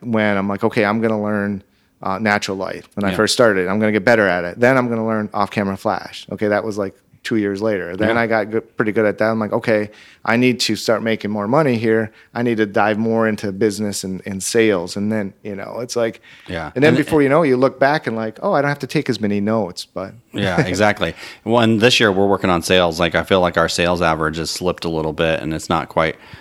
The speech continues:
Speaker 2: what we need it to be. And so we said this year, I mean, it's middle of February and end of February, and we haven't done a great job. But, like, our focus is about sales, and, like, you know, other people would be like, "Well, yeah, you know, you guys do in-person sales and do all this stuff." And it's like, no, there's still room for improvement there, you know,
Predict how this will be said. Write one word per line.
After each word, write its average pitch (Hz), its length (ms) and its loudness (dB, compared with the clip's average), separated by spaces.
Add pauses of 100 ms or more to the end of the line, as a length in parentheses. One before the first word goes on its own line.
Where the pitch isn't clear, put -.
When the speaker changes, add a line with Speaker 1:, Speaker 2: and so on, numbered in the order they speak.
(120)
Speaker 2:
what 90 100 -2
we 87 80 -2
need 85 140 -2
it 82 80 -12
to 80 40 -6
be. 85 220 -2
And 76 160 -4
so 76 400 -6 (160)
we 87 160 -4
said 80 200 -4
this 82 180 -4
year, 82 200 -4 (140)
I - 40 -14
mean, 78 200 -6 (240)
it's - 240 -20
middle 80 240 -2
of 69 60 -8
February 73 600 -4
and 78 200 -8 (160)
end 90 120 -2
of 82 80 -6
February, 78 340 -2
and 76 80 -4
we 78 80 -6
haven't 78 200 -2
done 67 100 -6
a 69 60 -8
great 92 240 0
job. 71 260 -2
But, 107 200 2 (280)
like, 113 140 4
our 131 100 8
focus 131 380 2
is 95 140 0
about 90 200 4
sales, 98 380 -4
and, 85 160 0
like, 82 240 -2 (720)
you 101 80 -2
know, 85 200 0
other 95 200 0
people 85 460 -4
would 85 140 -8
be 82 120 -4
like, 80 180 -4
"Well, 92 160 -2 (360)
yeah, 101 240 -12
you 95 160 -4
know, 87 80 -2
you 95 140 0
guys 98 140 0
do 107 140 2
in-person 87 400 -2
sales 82 240 -4
and 85 100 -2
do 104 100 0
all 107 100 2
this 80 100 -4
stuff." 76 240 -6
And 87 60 -6
it's - 80 -10
like, 104 100 -6
no, 127 220 0
there's 117 180 0
still 101 220 2
room 85 200 0
for - 160 -4
improvement 73 520 -4
there, 58 300 -4
you 78 100 -4
know, 73 260 -4